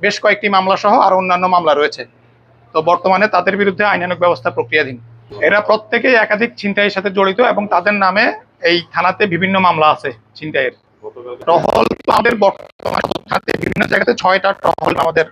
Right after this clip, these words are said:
আছে। আমাদের শুধু এই শহর কেন্দ্রিক আমাদের দিনে তিনটা, রাতে চারটা মোবাইল টিম আমাদের চালু থাকে সবসময়। তা আমরা পর্যটকদের নিরাপত্তার জন্য আমরা সবসময়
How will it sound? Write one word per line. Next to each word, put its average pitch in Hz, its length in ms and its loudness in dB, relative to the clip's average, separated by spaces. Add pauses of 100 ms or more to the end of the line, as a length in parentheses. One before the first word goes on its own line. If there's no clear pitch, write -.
(160)
আছে। 147 260 -2 (260)
আমাদের 170 340 -2
শুধু 185 280 -2 (200)
এই 190 140 2
শহর 180 300 2
কেন্দ্রিক 220 360 0 (480)
আমাদের 170 240 0 (1000)
দিনে 190 220 0
তিনটা, 202 280 2
রাতে 185 220 0
চারটা 175 380 -2
মোবাইল 175 300 -2
টিম 180 140 -2
আমাদের 160 280 0 (120)
চালু 160 220 -2
থাকে 156 200 -4
সবসময়। 139 460 -4 (460)
তা - 120 -4
আমরা 165 180 2
পর্যটকদের 196 600 0
নিরাপত্তার 196 500 2
জন্য 190 240 -2
আমরা 196 180 2
সবসময় 190 480 -2